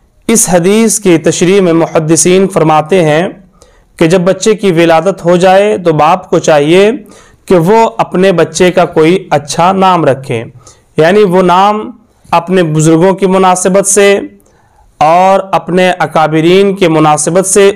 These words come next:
उस बच्चे का नाम बेहतरीन नाम रखे, कोई अच्छा माना वाला नाम उस बच्चे का इंतखाब करे। और फिर जब वो बच्चा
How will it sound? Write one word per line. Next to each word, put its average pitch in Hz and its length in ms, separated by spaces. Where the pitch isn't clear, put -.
उस 190 180
बच्चे 165 340
का 156 160
नाम 156 380
बेहतरीन 151 520
नाम 190 260
रखे, 202 380
कोई 196 140
अच्छा 202 520
माना 190 440
वाला 160 400
नाम 151 340
उस - 240
बच्चे 139 300
का 170 180
इंतखाब 208 580
करे। 120 180
और 180 340
फिर 214 240
जब 196 220
वो 214 180
बच्चा 180 360